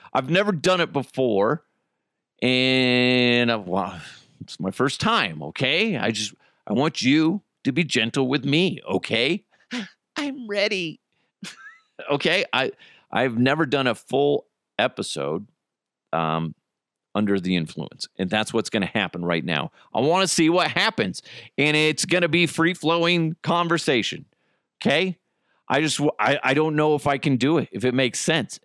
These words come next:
and, and you know what? This episode may never air, and, and the beauty will be just deleted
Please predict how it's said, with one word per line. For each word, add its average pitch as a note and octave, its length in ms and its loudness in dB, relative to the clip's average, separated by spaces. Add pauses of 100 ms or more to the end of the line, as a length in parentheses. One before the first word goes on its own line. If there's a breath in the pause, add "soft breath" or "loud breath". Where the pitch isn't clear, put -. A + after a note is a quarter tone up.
and, B2 160 2
and A#2 260 2
you A#2+ 140 6
know B2 160 4
what? C#3+ 260 2
This B2 300 -2
episode C3 420 0
may B2 140 2
never A#2+ 580 0
air, A#2 340 -2 (640)
and, F#2+ 300 -2
and G#2+ 160 2
the F#2+ 60 0
beauty A2+ 440 0
will F#2 160 -6
be - 160 -4
just - 300 -8 (640)
deleted G2+ 500 0